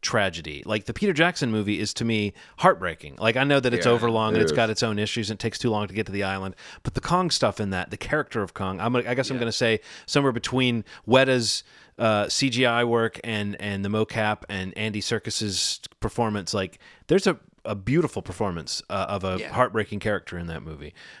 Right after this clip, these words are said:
Speaker 1: Um, I, I'm almost now thinking, like, "Shit, what am I gonna do if they take this new Kong to that place? If they take him to the, the end of all
Speaker 2: Right.
Speaker 1: Kongs,"
Speaker 3: Oh,
Speaker 1: you
Speaker 3: man.
Speaker 1: know?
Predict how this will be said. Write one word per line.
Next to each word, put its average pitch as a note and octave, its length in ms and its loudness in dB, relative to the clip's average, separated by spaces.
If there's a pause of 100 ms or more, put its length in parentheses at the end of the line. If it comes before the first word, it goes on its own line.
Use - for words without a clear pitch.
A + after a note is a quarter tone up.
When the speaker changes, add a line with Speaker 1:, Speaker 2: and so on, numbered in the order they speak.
(100)
Speaker 1:
Um, F2 440 0 (500)
I, C3 140 4
I'm E3+ 200 4
almost E3 220 4
now C#3+ 200 4
thinking, C3+ 240 -2
like, A2 140 0
"Shit, - 280 2
what C3 140 6
am D#3+ 60 0
I D#3 60 2
gonna C3+ 140 2
do C#3+ 140 2
if B2+ 80 -2
they B2 100 2
take C3 240 -2
this - 180 -6
new B2+ 140 0
Kong B2 340 0
to G#2+ 120 -2
that G2+ 240 0
place? D2+ 360 -6
If G2+ 100 -4
they G#2+ 100 -2
take A2+ 260 -2
him G2 140 -4
to G#2 100 -2
the, F2 260 -2 (320)
the A2 160 2
end B2+ 280 4
of G#2 80 2
all G#2 120 4
Speaker 2:
Right. E2+ 60 0
Speaker 1:
Kongs," A2+ 400 0
Speaker 3:
Oh, F#2+ 160 -2
Speaker 1:
you G2 60 -6
Speaker 3:
man. A2+ 180 2
Speaker 1:
know? F#2+ 220 0